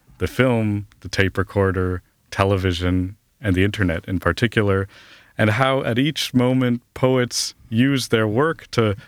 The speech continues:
rethink what media could or should be. And, uh, yeah, I'm really excited, uh, using this postdoc to, uh, really get the manuscript done and out there.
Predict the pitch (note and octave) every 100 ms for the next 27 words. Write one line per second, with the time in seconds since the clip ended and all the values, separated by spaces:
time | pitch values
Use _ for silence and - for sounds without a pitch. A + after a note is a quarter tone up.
0 | _ - A#2 A#2 - G#2+ G2+ - _ G#2+
1 | G#2+ G#2 G2+ G#2 G2+ G2 F#2 F#2 - A2+
2 | G2 F#2 G#2 F2+ - A2+ F2+ E2 F#2 D#2+
3 | - _ _ _ F2 E2+ E2+ E2+ E2+ -
4 | - _ C#3+ F#3+ F2+ F#2 F#2+ F#2 F2+ -
5 | G2 F#2+ F#2+ F#2+ - G#2 F2 E2+ E2+ -
6 | _ _ - G2+ G2 F2+ F2 - G2 F#2+
7 | - G#2 F#2 - - - F#2+ F#2+ G2 -
8 | _ _ _ F#2+ F2 F2+ F2+ G2 F#2+ F#2
9 | F#2+ G2 G#2+ A#2+ A2+ - G#2+ G2 A2 A2
10 | F2+ F#2+ A#2+ - A2+ A2